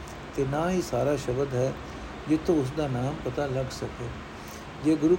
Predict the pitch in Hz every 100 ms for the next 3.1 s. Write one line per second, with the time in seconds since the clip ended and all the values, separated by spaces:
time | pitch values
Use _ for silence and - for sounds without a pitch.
0 | 151 165 185 185 175 151 156 160 165 147
1 | 139 165 156 131 160 175 147 160 175 139
2 | 143 147 151 127 127 175 147 147 135 127
3 | 139